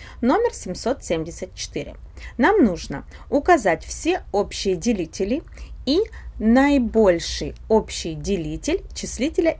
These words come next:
и знаменателя дроби. Затем сократить дробь. Сократить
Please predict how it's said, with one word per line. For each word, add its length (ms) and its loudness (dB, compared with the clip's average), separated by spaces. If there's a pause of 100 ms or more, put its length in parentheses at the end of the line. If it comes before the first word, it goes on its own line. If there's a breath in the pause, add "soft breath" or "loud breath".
и 80 6
знаменателя 760 0
дроби. 400 -6 (300 loud breath)
Затем 380 2 (160)
сократить 680 -6 (140)
дробь. 340 -4 (1500 loud breath)
Сократить 720 2